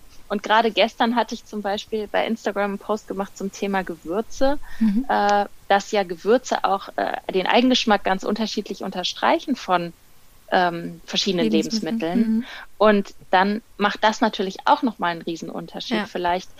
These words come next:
Speaker 1: äh, habe ich letztes Mal anders gewürzt und dieses Mal schmeckt es ganz anders. Oder eine Karotte hat ja auch unterschiedliche Geschmäcker. Also, äh,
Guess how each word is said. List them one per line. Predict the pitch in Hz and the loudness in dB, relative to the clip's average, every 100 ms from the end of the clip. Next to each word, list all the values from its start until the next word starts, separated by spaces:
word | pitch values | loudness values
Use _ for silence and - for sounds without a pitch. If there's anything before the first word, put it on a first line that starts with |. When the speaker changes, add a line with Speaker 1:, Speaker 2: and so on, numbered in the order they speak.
| - - - | -18 -14 2
Speaker 1:
äh, | 190 185 | 4 6
habe | - 190 196 | 4 0 0
ich | - | 2
letztes | 190 - 208 | 2 2 -2
Mal | 202 185 | 0 2
anders | 202 196 196 | 4 4 4
gewürzt | - 185 254 240 | 0 6 6 6
und | - 180 | 0 -4
dieses | 180 185 - | -2 0 0
Mal | 175 185 - | -2 -2 -6
schmeckt | - 196 196 | 0 0 0
es | 190 - | -6 -2
ganz | 180 190 | -2 0
anders. | - 226 202 156 160 - | 2 4 4 2 0 2
Oder | 202 196 190 185 - - - - - | 4 6 6 4 -2 -18 -20 -20 2
eine | 190 190 185 185 - | 4 6 4 4 0
Karotte | - 185 208 233 233 220 247 - - - | -2 4 4 4 4 6 4 2 -16 -14
hat | - 220 - | 0 0 2
ja | 208 - | 2 2
auch | 196 | 4
unterschiedliche | 247 247 214 220 202 196 180 | 4 4 2 -2 -8 -8 -6
Geschmäcker. | 170 - 226 311 - 175 151 - | -2 0 2 2 0 -2 0 -2
Also, | 180 175 - | -2 -2 -2
äh, | - | -6